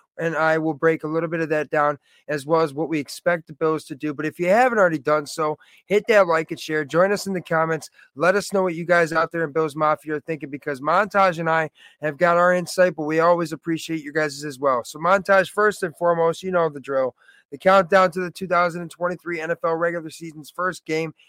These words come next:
is now just under a hundred forty days, one hundred thirty-seven days away. This is still taking forever, Montage, but how do you feel now that we have some actual stuff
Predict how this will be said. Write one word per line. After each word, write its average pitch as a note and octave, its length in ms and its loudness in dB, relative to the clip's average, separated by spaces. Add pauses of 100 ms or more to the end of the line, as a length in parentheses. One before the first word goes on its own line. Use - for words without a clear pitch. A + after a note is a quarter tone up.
(200)
is C#3+ 160 -8
now D3+ 240 -2
just D3 420 -10
under D#3+ 360 -2
a C#3+ 40 -2
hundred D3+ 300 -8
forty D3 300 -10
days, D3 320 -4
one G#3 180 0
hundred G#3 260 2
thirty-seven F3+ 540 -2
days E3 300 -4
away. D#3+ 320 -2 (320)
This D3 160 -12
is C3+ 100 -16
still F3 260 -8
taking F3 360 -6
forever, E3+ 360 -2
Montage, E3 560 -2
but B2 140 -6
how D#3 160 -2
do F3 60 -6
you F3 100 -6
feel E3 300 -6
now D#3 240 -2
that D#3+ 100 -8
we D#3+ 160 -6
have D3+ 300 -2
some D#3 180 -14
actual D#3 400 -6
stuff C#3+ 320 -8